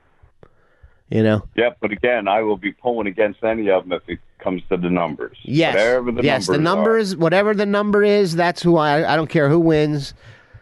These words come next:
Speaker 1: Like I won
Speaker 2: I'll
Speaker 1: that
Speaker 2: be
Speaker 1: one
Speaker 2: saying,
Speaker 1: time.
Speaker 2: "Sorry, sorry, Andy. Love for you to win it, but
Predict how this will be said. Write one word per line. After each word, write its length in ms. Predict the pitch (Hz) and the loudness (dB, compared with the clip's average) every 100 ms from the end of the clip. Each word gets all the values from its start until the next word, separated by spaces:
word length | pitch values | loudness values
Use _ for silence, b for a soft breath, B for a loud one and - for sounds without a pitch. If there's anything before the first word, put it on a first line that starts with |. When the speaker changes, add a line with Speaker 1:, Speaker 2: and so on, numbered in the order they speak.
| b b - | b b -2
Speaker 1:
Like 200 | 135 135 | 0 2
I 100 | 139 | 2
won 240 | 135 147 | 2 2
Speaker 2:
I'll 60 | 117 | 2
Speaker 1:
that 60 | - | 2
Speaker 2:
be 40 | |
Speaker 1:
one 140 | 143 135 | 0 2
Speaker 2:
saying, 120 | 120 | 0
Speaker 1:
time. 200 | 98 95 | 0 2
Speaker 2:
"Sorry, 580 | 123 139 143 139 127 - - - | 2 4 2 0 -4 -6 -6 0
sorry, 360 | 135 143 127 | 2 2 2
Andy. 380 | 131 139 147 151 - - 82 | 0 0 -2 -4 -8 -20 -6
Love 300 | 95 135 127 | -2 -2 -2
for 60 | 127 | -2
you 120 | 120 | 0
to 80 | 113 | 0
win 200 | 117 123 | 0 0
it, 120 | 120 - - - | -2 -6 -20 -8
but 360 | 90 90 90 | 0 2 0